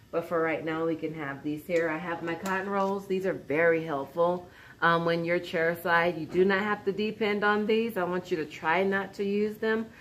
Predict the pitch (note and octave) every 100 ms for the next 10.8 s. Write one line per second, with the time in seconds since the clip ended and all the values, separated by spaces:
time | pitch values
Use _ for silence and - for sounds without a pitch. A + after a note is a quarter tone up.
0 | - - E3+ - - F#3 F#3+ F#3+ E3+ F3
1 | F3 E3+ F3+ F3+ D#3+ D#3 D#3 E3+ E3 F3
2 | E3+ E3+ F3+ F3+ F3 F3 F3+ E3+ D#3 D3+
3 | E3+ D#3 F3 D#3+ D3 D3 E3+ F3 - -
4 | E3 F3 D#3 D#3 E3 - D3+ D3 D3 -
5 | - - - F3 E3+ E3+ F3 F3+ E3+ E3
6 | - C#3 C#3 D#3 F3 E3 C3 - - -
7 | - E3 G3 G#3+ A3 G#3+ G#3 F#3 F#3 F#3
8 | G#3 - G3+ G#3 G#3 G3+ F#3 G3 G3+ F#3+
9 | A3 G#3+ G3 F#3+ F3 D#3+ E3+ E3+ G3 G3
10 | - F#3+ F#3 - D#3+ E3+ F3